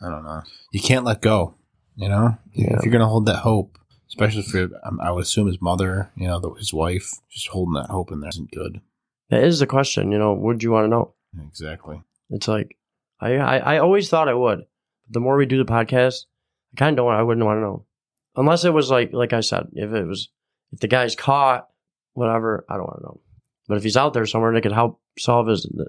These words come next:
Speaker 2: other
Speaker 1: Yeah.
Speaker 2: people,
Speaker 1: Yeah.
Speaker 2: then, but I, I just
Speaker 1: That's, that's hard to, that's hard to think. I mean, you, in my mind, that's what I would think is you can't, if you're gonna hold on hope, you do know you can't move on if you just keep on holding them on
Speaker 2: Yeah,
Speaker 1: that hope.
Speaker 2: it definitely would be hard to move on.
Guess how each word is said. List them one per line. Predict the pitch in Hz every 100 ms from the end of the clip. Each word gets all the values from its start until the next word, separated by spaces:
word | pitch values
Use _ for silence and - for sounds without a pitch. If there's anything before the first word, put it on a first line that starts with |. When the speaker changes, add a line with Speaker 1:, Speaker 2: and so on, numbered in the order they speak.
| -
Speaker 2:
other | 120 127
Speaker 1:
Yeah. |
Speaker 2:
people, | 120 113 127 - _ _ -
Speaker 1:
Yeah. | 80 78
Speaker 2:
then, | 117 120 -
but | 117 110
I, | 117 -
I | 117
just | 113 127 120
Speaker 1:
That's, | - - - 80
that's | 98
hard | - 101 85
to, | 76 - -
that's | 87
hard | 107 101
to |
think. | 78 95
I | 90
mean, | 87 87
you, | 98 _ _ -
in | 104
my | 120 135
mind, | 113 98 92 92
that's | 98 -
what | 90
I |
would | 87 82
think | 87 82 78
is | 76 - _ _ -
you | 104
can't, | - 113 95
if | -
you're | 117
gonna | 113 101
hold | 104 101
on | 92
hope, | 92 95 87 - - -
you | 95 95
do | 101
know | 101 98 101 110 - _ _
you | - 101
can't | 123 95
move | 85
on | 95 135 76
if | -
you |
just | 80 82 -
keep | - 85
on | 82
holding | 87 85
them | 80 82 85 -
on | 110
Speaker 2:
Yeah, | 113
Speaker 1:
that | 113
hope. | 110
Speaker 2:
it | 110
definitely | 127 143 151
would | 123
be | 110
hard | 113 101
to |
move | 104
on. | 92 -